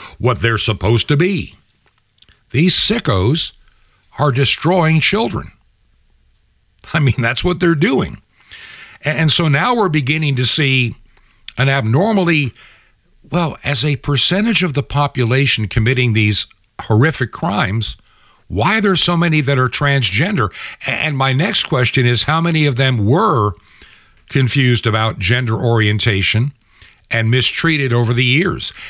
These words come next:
How many of them spend too much time playing video games? How many of them didn't have a father in the home? We can go down a whole list of things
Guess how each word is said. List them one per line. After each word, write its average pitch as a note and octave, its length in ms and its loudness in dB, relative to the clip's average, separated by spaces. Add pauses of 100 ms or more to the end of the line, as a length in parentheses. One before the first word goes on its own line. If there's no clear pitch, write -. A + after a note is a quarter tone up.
(120)
How G3 120 -4
many A#3 280 0
of F#3 80 -2
them D#3 160 0
spend C#3 340 -2
too F3 140 0
much D3 260 0
time B2 320 0
playing B2+ 320 2
video F#3 340 2
games? F#2 400 -2 (200)
How - 160 -2
many A#3+ 280 0
of E3+ 100 0
them D#3+ 160 0
didn't D3+ 220 0
have C3 200 0
a B2+ 80 2
father D#3+ 440 2
in A2+ 80 4
the G#2 80 4
home? F#2 220 0 (180)
We B3+ 120 0
can A#3+ 60 0
go G3 140 2
down D3 220 0
a A#2 80 0
whole F3 340 4
list E3+ 340 2
of B2 160 0
things B2 540 -2